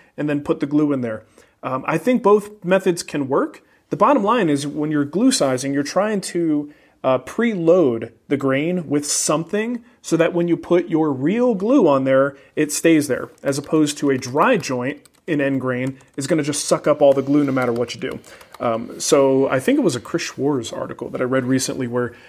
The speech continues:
he's a big fan of just kind of painting on the size, letting it sit for two seconds, and then putting the glue right back on there. I do like that method because one of the things that happens when you glue size is it's water. So you get raised grain.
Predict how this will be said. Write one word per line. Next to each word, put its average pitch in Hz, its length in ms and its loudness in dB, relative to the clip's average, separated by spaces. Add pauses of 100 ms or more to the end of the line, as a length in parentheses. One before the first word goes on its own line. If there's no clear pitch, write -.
he's 185 220 4
a 147 40 4
big 143 180 2
fan 135 280 2
of 123 60 -6
just 131 160 -2
kind 143 160 0
of 131 100 -4
painting 156 380 0
on 139 200 2
the 135 80 -2
size, 185 520 2 (300)
letting 139 240 4
it 143 100 -2
sit 170 180 2
for 151 140 -2
two 160 180 -4
seconds, 165 520 0 (120)
and 139 140 -2
then 135 140 0
putting 151 260 0
the 139 80 -2
glue 139 160 0
right 135 180 2
back 127 200 -4
on 139 120 -2
there. 127 120 -4 (260)
I 151 80 4
do 196 220 2
like 214 220 4
that 165 200 2
method 123 480 -2 (140)
because 147 280 2
one 160 180 0
of 226 80 -2
the 202 100 -4
things 175 200 -2
that 147 120 0
happens 147 400 -4
when 135 120 -2
you 135 80 0
glue 185 240 -4
size 120 420 -2 (260)
is 139 160 0
it's 143 240 -4
water. 139 360 2 (240)
So 143 300 2
you 143 180 0
get 160 260 0
raised 139 360 0
grain. 147 380 -4